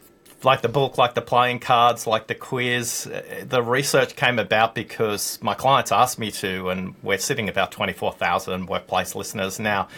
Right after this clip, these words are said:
The research was about what gets in the way of people's listening at work. There's a lot that's being written about what do world-class listeners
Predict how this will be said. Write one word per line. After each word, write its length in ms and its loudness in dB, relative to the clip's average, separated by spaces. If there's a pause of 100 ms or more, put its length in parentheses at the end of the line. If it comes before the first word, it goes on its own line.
(420)
The 100 2
research 800 0
was 240 2
about 320 2
what 340 -2
gets 320 -6
in 120 2
the 100 2
way 560 2
of 240 -4
people's 340 -4
listening 600 -2
at 180 0
work. 540 2
There's 240 0
a 180 4
lot 320 0
that's 200 -4
being 280 -2
written 320 -2
about 320 0
what 140 2
do 80 -2
world-class 560 2
listeners 560 -6